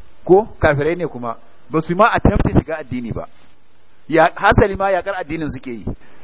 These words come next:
To ya kamata ya fahimci Allah ya kuma fahimci yadda ake mu'amalantar Allah a rayuwa. Da kuma yadda Allah ke mu'amalantar bayinsa tun fil azal.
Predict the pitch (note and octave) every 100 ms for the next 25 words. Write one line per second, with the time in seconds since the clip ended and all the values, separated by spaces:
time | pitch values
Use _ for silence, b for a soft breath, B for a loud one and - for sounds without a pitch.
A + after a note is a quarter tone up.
0 | b C#3 E3+ A3 F#3+ F#3 F#3+ F3 C#3 C3+
1 | - E3+ F3 C#3 - D#3 E3 C#3+ B2 E3
2 | E3 - D3 C3 A#2+ A2+ A#2 D3 - -
3 | C3 B2+ A2+ G2 F#2+ F#2 F2+ - - -
4 | - - - - - - C3+ - F#3 G3+
5 | G3+ E3+ F#3 G3+ F3+ D#3+ C#3+ C#3 C#3 C#3
6 | D#3+ - D3 - D3 D#3 D#3+ - - -
7 | - - - - - - - G3 D#3 -